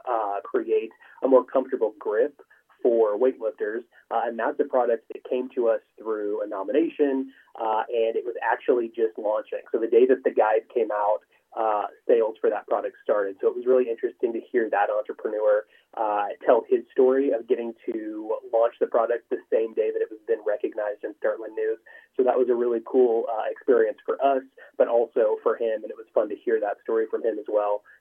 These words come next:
Um, and then another, uh, item on the gift li-, or the gift guide, rather, is the Nanables. And so that's a product made here in Kansas City, but it has a national reach. So it's a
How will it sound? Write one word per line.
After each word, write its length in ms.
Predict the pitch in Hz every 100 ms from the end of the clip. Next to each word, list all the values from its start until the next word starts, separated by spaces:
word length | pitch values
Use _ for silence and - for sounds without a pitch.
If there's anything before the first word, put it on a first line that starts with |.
| _
Um, 340 | 123 117 107 117
and 140 | 117
then 100 | 113
another, 520 | 110 147 196 160 143
uh, 160 | 123 117 117
item 180 | 117 113
on 120 | 110
the 80 | 110
gift 400 | - 113 113 -
li-, 240 | 120 120 120
or 120 | 117
the 60 | 104
gift 200 | 110 - -
guide, 240 | 131 120
rather, 340 | 107 104 110 127 _ _
is 400 | - 127 123 113 - -
the 320 | 123 113 104 101
Nanables. 560 | 104 104 117 151 175 180 -
And 140 | 117 -
so 140 | 113
that's 200 | 110 131
a 40 | -
product 400 | 131 127 123 -
made 160 | 120 -
here 160 | 127 120
in 80 | 117
Kansas 260 | 120 110 110 -
City, 300 | 117 110 110
but 100 | 113
it 120 | 110 - -
has 320 | 110 107 104 117 - _ _ -
a 80 |
national 560 | 131 120 127 - 131 113
reach. 280 | 117 104 95 _
So 140 | 120 110
it's 100 |
a 100 | 113